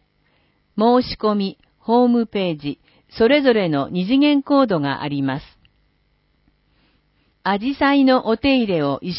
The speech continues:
緒にしませんか？古賀公園の紫陽花を剪定し、剪定した小枝は差し上げます。日時、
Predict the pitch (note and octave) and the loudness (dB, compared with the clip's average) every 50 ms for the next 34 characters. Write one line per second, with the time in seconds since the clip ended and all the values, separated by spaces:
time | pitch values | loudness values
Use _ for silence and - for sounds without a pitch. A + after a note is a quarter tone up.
0 | - - C#4 C#4 C4+ C4+ C4 - - B3 A#3+ A#3+ B3 - - A#3+ G3+ D3+ - - | -2 0 2 4 4 2 2 0 0 0 0 0 0 -2 -2 -2 -2 -4 -6 -8
1 | C#3 D3 B3 - _ _ _ _ _ _ _ _ _ _ _ _ _ _ _ _ | -10 -10 -10 -12 _ _ _ _ _ _ _ _ _ _ _ _ _ _ _ _
2 | _ _ _ _ _ _ _ _ _ _ _ _ _ - A3+ B3 C#4 D4 D4 - | _ _ _ _ _ _ _ _ _ _ _ _ _ 0 2 2 2 2 0 0
3 | - C4+ B3+ C4 C#4+ C#4+ C#4+ C4+ - D4 C#4+ C4+ B3+ A3+ G3+ F3+ E3+ D#3+ D3+ C#3+ | 0 0 2 2 2 2 2 0 0 2 2 2 2 2 0 -2 -2 0 0 0
4 | C#3+ - - - F#3 F#3 G#3+ A3+ - - A#3 A3+ G#3+ G#3+ G#3 G3 F#3+ F#3+ F3+ F#3 | -2 -2 -4 -6 -6 -6 -6 -6 -4 -2 -2 -2 -2 -2 -2 -2 -2 -4 -4 -6
5 | - - G#3+ A3+ A3+ A3 - - G3+ G3 G3 - - - F#3 F#3+ - _ _ _ | -4 -2 -2 -2 -2 -4 -4 -4 -4 -4 -6 -8 -10 -10 -10 -10 -10 _ _ _
6 | _ _ _ _ - - B3+ C#4 C#4 C4 - - C4+ C4 C4 B3+ - - - A3+ | _ _ _ _ 0 2 4 4 4 2 2 0 2 2 0 -2 -4 -4 -4 -4
7 | A3 - - G#3+ G#3+ G#3+ A3 G#3+ G#3+ G3+ G3 G3 F#3+ F#3 - - - - F3+ F#3 | -4 -2 0 0 0 2 0 0 -2 -2 -2 -2 -2 -4 -4 -6 -6 -6 -6 -6
8 | - A3+ A3+ G#3 G3+ G3 F#3 F3 F3 E3 E3+ F3 - _ _ _ _ _ _ _ | -4 -4 -4 -2 -2 -2 -4 -4 -4 -4 -6 -8 -10 _ _ _ _ _ _ _
9 | _ _ _ _ _ _ _ _ _ _ _ _ _ _ _ _ _ _ _ _ | _ _ _ _ _ _ _ _ _ _ _ _ _ _ _ _ _ _ _ _
10 | _ - A#3 C4+ C4 - A#3 G3+ E3+ C3+ C#3 C#3 - | _ -2 0 0 0 -2 -8 -10 -8 -8 -8 -10 -10